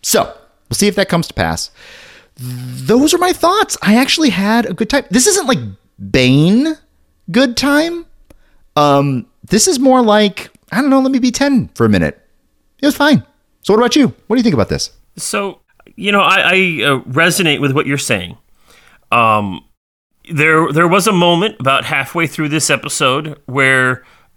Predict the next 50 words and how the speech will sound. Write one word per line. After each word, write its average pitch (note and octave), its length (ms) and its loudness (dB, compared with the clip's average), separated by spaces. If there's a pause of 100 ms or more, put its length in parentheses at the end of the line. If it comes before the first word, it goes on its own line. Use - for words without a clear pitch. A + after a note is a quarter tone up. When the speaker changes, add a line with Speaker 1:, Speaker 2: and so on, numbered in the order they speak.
Speaker 2:
um, A2 640 0 (880)
despite D#3 680 -2
the, B2+ 760 -2
the B2 200 -2
bonk C#3+ 380 0
bonk C#3 280 -2
on B2+ 100 -2
the A#2+ 80 0
head C#3 360 0
that G#2+ 100 -4
you A2 180 -4
have F3+ 300 -2
to D#3 80 -8
make F#3 220 -2
a D3+ 40 -2
decision C3+ 560 -4
that's G#2 180 -8
brought A#2 240 -2
back A2 140 2
Speaker 1:
Yeah. - 80 2
Speaker 2:
at G2 100 -6
the A2 140 -4
end, A2+ 260 -2
like, F2+ 160 -8
well, C3+ 320 -2
Speaker 1:
<laughs> - 40 -6
Yeah. C#3 180 0 (160)
Speaker 2:
so - 80 -18
you A#2 140 -2
just B3 200 -4
have C#4+ 160 0
to G3+ 60 -12
make C#4 180 -2
a C#4 40 -8
decision. F3 560 -4 (500)
Um, B2+ 580 0 (1000)
there, F#3+ 320 0
there A3 140 2
was C#4+ 180 0
a A4+ 60 -4
point C#4+ 300 -2
halfway G3 360 -2
through F#3 240 -4
or E3 60 -2
so E3 220 -4
the D#3 140 -2
episode C#3+ 520 -6
where E3 160 2
I'm E3 120 2
like, E3 280 -4